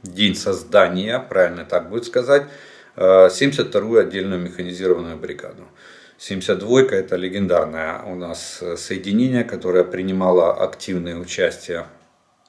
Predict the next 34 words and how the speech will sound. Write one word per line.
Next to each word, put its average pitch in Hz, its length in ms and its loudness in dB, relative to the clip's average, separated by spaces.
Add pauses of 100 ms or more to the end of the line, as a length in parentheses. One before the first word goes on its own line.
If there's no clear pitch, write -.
(400)
в 95 140 -14
боевых 101 460 2
действиях, 95 480 -4
начиная 95 500 -4
с 90 60 -10
две 92 180 -12
тысячи 92 320 -8
четырнадцатого 90 720 -4
года. 135 480 4 (600)
Вот, 104 520 4
эта 98 220 0
бригада 95 460 4
носит 98 380 -2
имя 90 200 -2
«Чёрных 92 400 -2
запорожцев», 113 920 2
поэтому 104 440 0
я 95 160 0
поздравляю 90 760 -2
всех, - 540 -10
э, 90 640 -12
и 95 340 -2
военнослужащих 92 920 -6
бригады, 92 460 2
и 87 40 -8
тех, 92 240 -12
кто 92 100 -12
имеет 90 300 -8
отношение 107 500 -6
к - 80 -8
этой 92 220 -10
бригаде, 87 500 -8
и - 40 -18
членов 90 420 -10